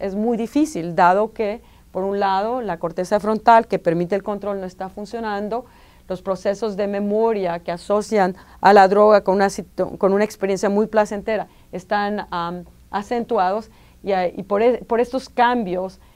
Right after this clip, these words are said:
el, la habilidad de control, los deseos, básicamente está, am, destruida y el individuo en una situación donde se le expone la droga, básicamente anda,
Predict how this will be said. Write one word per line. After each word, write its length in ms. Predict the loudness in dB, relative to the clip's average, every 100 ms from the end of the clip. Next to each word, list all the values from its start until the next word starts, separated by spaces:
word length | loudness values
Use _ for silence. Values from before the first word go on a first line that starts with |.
| -10
el, 400 | -6 -4 -4 -4 -6
la 180 | -4 -2
habilidad 480 | -2 -4 2 4 4
de 100 | 2
control, 540 | 2 0 4 4 6
los 160 | 4 0
deseos, 480 | -4 2 4 2 -4 -4
básicamente 640 | 0 0 0 -2 -2 -4 -8
está, 500 | -6 -4 -2 -4 -8 -18 -20 -20 -6
am, 460 | -2 -2 -2 -6 -2
destruida 640 | -2 2 6 6 6 2
y 80 | 0
el 100 | -4
individuo 640 | -4 -4 -2 0 2 2
en 140 | 2
una 180 | 0 -2
situación 520 | -4 -2 -2 0 -2
donde 200 | 0 -2
se 120 | -2 -2
le 80 |
expone 440 | -2 0 4 4 6
la 160 | 4
droga, 400 | 6 6 6 4 0 -20 -20 2
básicamente 840 | 4 4 -2 -2 0 -2 -2 -2
anda, 380 | 0 0 0